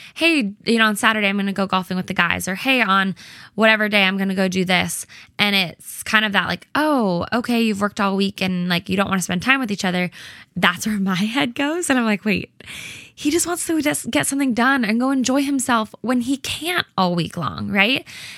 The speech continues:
And for me, sometimes that looks like meeting up with a girlfriend midweek, turning off midweek.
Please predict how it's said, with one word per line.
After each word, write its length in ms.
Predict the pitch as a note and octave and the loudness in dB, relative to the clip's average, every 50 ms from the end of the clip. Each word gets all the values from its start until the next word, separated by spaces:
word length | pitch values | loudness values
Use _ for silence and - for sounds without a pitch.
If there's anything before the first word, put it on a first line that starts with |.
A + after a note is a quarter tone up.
| - - | -4 0
And 200 | - B3+ B3+ A#3 | 0 0 2 2
for 100 | C4+ C4 | 2 2
me, 380 | C4 D4 D4+ D4 C#4 B3+ A#3 - | 2 2 2 2 2 2 0 0
sometimes 520 | - - - A#3+ C4 A#3+ B3 B3 A#3 A#3 | -2 -2 -2 -2 0 0 0 0 0 0
that 160 | A3 G#3+ - - | 0 -2 -2 -2
looks 280 | G#3+ G#3+ G3+ - - | -2 -4 -4 -2 -2
like 360 | G#3+ G3 F#3+ F#3 F#3+ - - - - - - - - _ _ _ F#3+ | 0 2 2 2 0 -4 -12 -20 -20 -20 -20 -20 -20 _ _ _ 2
meeting 300 | G#3+ A#3 B3 B3+ B3 B3 | 4 4 4 4 4 2
up 100 | A3+ - | 0 0
with 80 | G#3+ | -2
a 60 | G#3+ | -2
girlfriend 540 | G3+ - G3+ G#3 G3 - G#3 F#3+ F#3+ F#3 - - _ - | 0 2 2 0 2 0 0 0 0 -2 -4 -8 _ -2
midweek, 840 | F3+ F#3 F#3+ F#3+ G3 F#3 F#3+ - - F3 F#3+ F#3 D#3+ - - - - _ _ _ _ - | 0 2 2 2 2 0 -2 -4 -4 -2 0 0 0 -4 -8 -18 -20 _ _ _ _ -12
turning 400 | - - A#3 B3 A#3+ A#3+ A3 G#3+ - | -4 -2 0 2 2 2 0 0 2
off 340 | G3+ G3+ F#3 F3 F3 - _ _ _ _ _ - | 2 2 2 2 -2 -8 _ _ _ _ _ -2
midweek. 920 | F#3 F#3+ G3+ G3+ G3 G3 F#3+ - - _ - F#3 G3 G3 - - - - | 0 2 2 2 2 0 -2 -4 -6 _ -6 -4 -2 -2 -4 -6 -12 -20